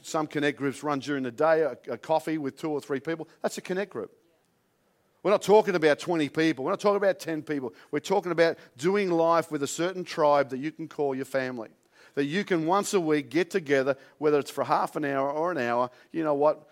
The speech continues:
Discuss the things of God, pray for them, know that someone's looking out for them. You know what the, what the power of a connect group is? It's actually a pastoral group,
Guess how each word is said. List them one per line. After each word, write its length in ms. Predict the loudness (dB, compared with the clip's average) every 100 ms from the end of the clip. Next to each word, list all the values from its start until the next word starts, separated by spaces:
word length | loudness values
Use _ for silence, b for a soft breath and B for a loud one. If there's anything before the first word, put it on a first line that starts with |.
| b
Discuss 460 | -12 -8 -2 -2 -2
the 80 | -4
things 240 | -4 -2
of 120 | -4
God, 300 | 0 2 0
pray 280 | 0 0 0
for 160 | -2 -2
them, 200 | -2 -4 B B
know 280 | 0 2 4
that 200 | 2 0
someone's 360 | -2 -4 -4
looking 260 | -4 -4 -2
out 180 | -2 -4
for 140 | -6
them. 160 | -6 -8 _ _ b b
You 80 |
know 100 | 4
what 180 | 6 4
the, 100 | 0
what 280 | 0 0 0
the 140 | -4
power 320 | 0 4 6 4
of 60 |
a 20 | 0
connect 320 | -4 -2 -2
group 240 | -2 0
is? 280 | 0 -2 -10 b b
It's 180 | -2 -2
actually 320 | -4 -2 -2
a 60 |
pastoral 540 | -2 -4 -4 -4 -4 -6
group, 320 | -2 -2 -4